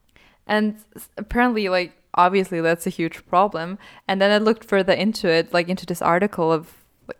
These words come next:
they, that they found salt, uh, <laughs> microplastic in salt.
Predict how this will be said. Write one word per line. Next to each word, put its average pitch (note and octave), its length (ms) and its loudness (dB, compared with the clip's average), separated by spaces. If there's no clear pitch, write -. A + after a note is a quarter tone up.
they, E3 180 0
that F3+ 220 -2
they F3+ 100 2
found E3 340 -4
salt, E3 500 -6
uh, D#3+ 480 -6
<laughs> - 60 -18
microplastic A3+ 840 2
in A3 180 4
salt. G#3 540 0